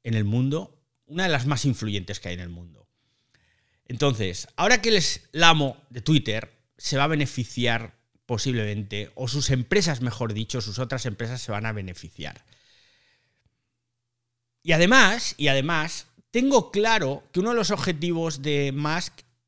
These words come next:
a ver cómo lo digo para que suene más o menos inteligente, pese a que yo no lo soy.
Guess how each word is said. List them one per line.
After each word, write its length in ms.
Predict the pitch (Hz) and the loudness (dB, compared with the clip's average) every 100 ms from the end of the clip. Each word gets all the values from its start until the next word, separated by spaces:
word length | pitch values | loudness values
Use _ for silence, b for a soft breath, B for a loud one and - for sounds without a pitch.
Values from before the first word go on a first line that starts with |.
| _ _ _ _ _ _ _ _ _ _ _ _ _ _ _ _ _ | _ _ _ _ _ _ _ _ _ _ _ _ _ _ _ _ _
a 120 | - | -8
ver 180 | - 165 | -6 -6
cómo 200 | 190 170 | -4 -2
lo 120 | 120 | -2
digo 220 | 127 147 127 | -2 -2 -2
para 160 | 107 | -4
que 100 | 98 | -4
suene 580 | - 120 120 127 - _ _ | -6 -4 -4 -4 -6 _ _
más 320 | 117 117 120 | -10 -6 -4
o 40 | |
menos 480 | 107 113 120 123 - _ _ _ _ - | -2 -2 -4 -6 -10 _ _ _ _ -6
inteligente, 960 | 131 107 104 95 - 110 92 85 73 - | -4 -2 -2 -4 -4 -4 -4 -8 -16 -12
pese 200 | 110 107 | -6 -4
a 60 | 101 | -4
que 120 | 101 | -2
yo 120 | 107 | -2
no 100 | 104 | -4
lo 120 | 90 | -6
soy. 280 | - 69 | -8 -8